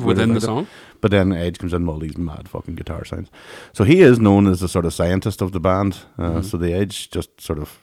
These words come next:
Speaker 1: tries everything and anything, and, uh, he's constantly working on pedals and distortions and stuff. And if you, if you get the opportunity, go and, and watch the documentary, uh, on YouTube with, uh,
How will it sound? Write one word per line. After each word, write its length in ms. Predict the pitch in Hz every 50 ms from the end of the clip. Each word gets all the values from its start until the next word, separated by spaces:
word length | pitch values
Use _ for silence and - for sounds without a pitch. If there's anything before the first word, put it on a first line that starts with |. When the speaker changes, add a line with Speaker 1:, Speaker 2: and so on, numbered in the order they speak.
| _ _ -
Speaker 1:
tries 320 | - 85 85 78 80 82
everything 340 | 82 78 82 85 87 90 85
and 120 | 82 76
anything, 340 | 82 82 80 - 90 90 85
and, 260 | 76 82 82 80 78 78
uh, 180 | 76 76 71 - - _ _ _ _ _ _ _
he's 120 | - - -
constantly 560 | - - - - 90 90 87 - - 92 87
working 300 | 80 80 80 - - 80
on 80 | 78 76
pedals 400 | 78 80 78 82 80 80 78 80
and 160 | 78 73 71
distortions 480 | 76 - - 82 82 80 - 95 85 90
and 60 | 87
stuff. 180 | - 92 87 -
And 80 | - 92
if 80 | 90 87
you, 200 | 95 90 87 82 - - - _ - - _ _ _ _
if 80 | _ -
you 40 | 113
get 120 | 135 131
the 60 | 143
opportunity, 460 | 127 110 104 - 104 104 107 110 113 101
go 220 | 90 104 98 98
and, 220 | 101 92 87 80
and 180 | 71 82 90 85
watch 240 | 82 87 - - -
the 80 | -
documentary, 640 | 82 82 - 87 80 78 80 - 101 98 92 80 - - -
uh, 60 | -
on 300 | 82 82 82 76 76 82
YouTube 320 | 82 78 76 - 95 92 82
with, 320 | 80 87 82 - - -
uh, 320 | 85 80 76 76 73 69